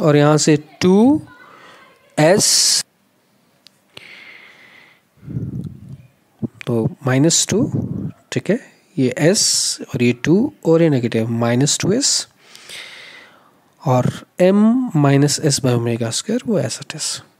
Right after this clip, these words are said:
ठीक है, and whole equals to zero। अब ये वाली टर्म ज़ीरो हो नहीं सकती, ठीक है, तो इस वाली टर्म को ज़ीरो होना पड़ेगा।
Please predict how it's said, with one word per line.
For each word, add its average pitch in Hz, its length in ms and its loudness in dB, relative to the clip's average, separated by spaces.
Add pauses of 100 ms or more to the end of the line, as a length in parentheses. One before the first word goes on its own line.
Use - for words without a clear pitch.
(580)
ठीक 139 140 -8
है, 196 60 -4 (180)
and 123 100 0
whole 165 340 6
equals - 360 -6
to 120 100 0 (100)
zero। - 220 -6 (1080)
अब 165 160 4
ये 170 180 4
वाली 190 280 6
टर्म 190 280 2
ज़ीरो 196 280 4
हो 185 120 6
नहीं 196 140 2
सकती, 220 440 -2 (840)
ठीक 135 180 -2
है, 196 120 2
तो - 200 -8 (200)
इस 196 220 2
वाली 185 280 4
टर्म 190 260 2
को 185 160 0
ज़ीरो 185 240 4
होना 180 220 4
पड़ेगा। 156 380 0